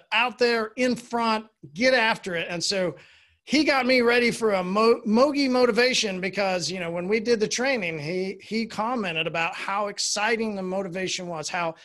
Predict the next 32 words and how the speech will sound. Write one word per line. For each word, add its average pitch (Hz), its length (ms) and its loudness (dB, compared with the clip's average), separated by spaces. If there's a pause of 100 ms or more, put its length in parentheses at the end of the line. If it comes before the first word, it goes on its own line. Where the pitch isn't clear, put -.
(100)
you 175 80 -12
know, 147 140 -10 (220)
hey, 208 140 0
w-, 175 200 -2 (120)
w-, 175 460 -14
at 180 100 -8
one 226 200 0
point 247 220 2
in 180 60 -6
time, 262 340 -2
he 202 80 -2
said, 180 260 -2
"Hey, 233 160 2
I, 220 260 0 (120)
I 190 60 0
didn't 220 180 -2
know 220 260 -6 (680)
the 175 140 -8
difference 254 320 2
between 254 280 2
some 262 220 2
of 277 120 4
it 269 80 4
was 240 280 2
on 220 160 0
detailing, 262 420 2
some 262 240 0
of 277 60 6
it 262 60 6
was 247 160 4
on 240 160 2
just 226 240 -2